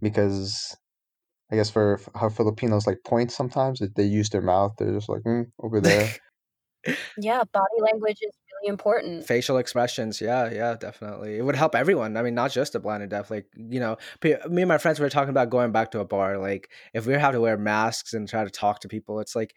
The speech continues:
Speaker 2: you don't get to see their whole face, you know? It's like, you can't make that really, like,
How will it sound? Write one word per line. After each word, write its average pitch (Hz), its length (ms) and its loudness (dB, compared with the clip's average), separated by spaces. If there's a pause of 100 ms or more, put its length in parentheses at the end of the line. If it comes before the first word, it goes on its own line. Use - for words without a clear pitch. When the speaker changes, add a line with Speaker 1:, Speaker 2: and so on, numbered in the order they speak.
(220)
Speaker 2:
you 139 80 4
don't 170 100 4
get 156 80 2
to 156 80 -6
see 156 140 2
their 131 120 4
whole 120 140 2
face, 110 440 -2
you 87 100 -8
know? 90 180 -2
It's 104 160 -4
like, 92 160 0
you 107 100 -6
can't 120 280 -2
make 117 220 -2
that 104 260 0
really, 120 280 0
like, 101 280 -2